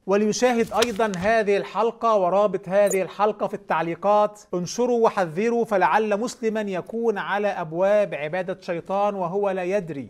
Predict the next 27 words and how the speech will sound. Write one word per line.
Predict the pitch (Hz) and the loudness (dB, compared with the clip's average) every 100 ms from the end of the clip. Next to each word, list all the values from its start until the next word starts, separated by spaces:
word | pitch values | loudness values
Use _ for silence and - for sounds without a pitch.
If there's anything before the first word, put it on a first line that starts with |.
| - | 4
قال | - 247 | 4 4
النبي | 233 247 | -2 -2
صلى | 220 196 | 0 0
الله | 214 214 202 | 2 2 2
عليه | 180 214 233 208 | 2 0 0 -2
وسلم: | 190 233 233 226 208 | 0 -2 -2 -2 -2
"من | 196 185 | -4 -4
علق | 156 220 254 233 208 214 | -2 0 0 -2 -2 -4
تميمة | 185 185 233 233 214 214 220 - _ | -4 -4 -4 -4 -2 -4 -6 -10 _
فقد | 180 208 - | -8 -6 -6
أشرك". | 226 233 202 151 - - | -6 -4 -2 -4 -6 0
ومرة | 196 285 311 | 6 8 8
النبي | 262 240 269 | 6 2 0
صلى | - 233 | 0 0
الله | 214 233 226 208 | 0 0 2 2
عليه | 190 220 220 | 2 0 0
وسلم | 196 233 233 220 | -2 -2 -2 -2
لقى | 202 220 - 196 | 0 -2 2 2
رجلا | 220 196 196 214 208 247 | 2 2 2 2 0 -4
وفي | 180 170 185 165 | -4 -4 -6 0
يده | 208 185 190 170 208 208 170 | 0 0 -4 -4 -2 -4 -6
حلقة | - 208 240 202 208 214 175 170 | -2 0 0 -2 -2 -4 -4 -6
من | 175 | -10
صفر، | 160 - 220 - - - - - | -4 0 0 -2 -20 -12 -6 -2
زي | 196 214 202 175 | -2 -2 -2 -4
أساور | 165 - 208 208 208 | -6 -2 0 0 -2
الطاقة، | 202 233 220 - 156 | -4 0 0 0 -6